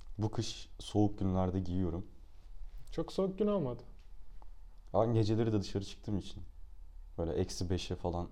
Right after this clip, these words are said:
Speaker 1: geliyor. O zaman giyiyorsun yani. Çünkü sıcak tutuyor abi.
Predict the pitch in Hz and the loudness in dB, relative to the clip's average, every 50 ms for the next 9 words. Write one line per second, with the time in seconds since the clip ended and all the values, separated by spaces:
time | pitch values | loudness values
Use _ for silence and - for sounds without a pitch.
0 | - 92 87 82 78 - - 76 87 92 104 - - - - - - - - - | -6 -4 -2 -2 -2 -4 -4 -6 -6 -6 -8 -10 -10 -10 -8 -8 -8 -6 -6 -8
1 | - - - - - - - - - - - - 113 107 95 90 87 95 104 107 | -8 -8 -8 -10 -10 -10 -10 -10 -10 -10 -8 -4 -4 -2 0 0 0 0 0 0
2 | 113 127 131 123 104 - - - 85 80 80 80 - - - - - - - - | 0 -2 -2 -4 -4 -6 -8 -10 -8 -8 -8 -8 -8 -10 -10 -10 -10 -12 -10 -12
3 | - - - - - - - - - - - - - - - - - - - 107 | -12 -10 -10 -10 -8 -8 -8 -8 -8 -10 -10 -10 -10 -12 -12 -12 -12 -6 -2 -2
4 | 98 - 147 - - 107 123 156 160 - - - - 98 87 95 113 120 | -2 0 -2 -2 0 2 4 2 2 2 -4 -4 -2 -2 0 0 -2 -4